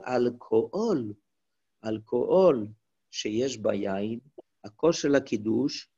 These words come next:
בלה חמץ. אז צריך להכשיר את הכוס של הקידוש לפסח.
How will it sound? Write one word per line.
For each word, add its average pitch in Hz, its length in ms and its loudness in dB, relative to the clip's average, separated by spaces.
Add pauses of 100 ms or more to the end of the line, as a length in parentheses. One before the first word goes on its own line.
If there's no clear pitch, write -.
(160)
בלה 110 420 -2
חמץ. - 760 -10 (580)
אז 113 80 -12
צריך 135 420 -4
להכשיר 165 840 -2
את 180 120 -4
הכוס 151 340 -4
של 147 180 -4
הקידוש 131 440 -6
לפסח. - 480 -8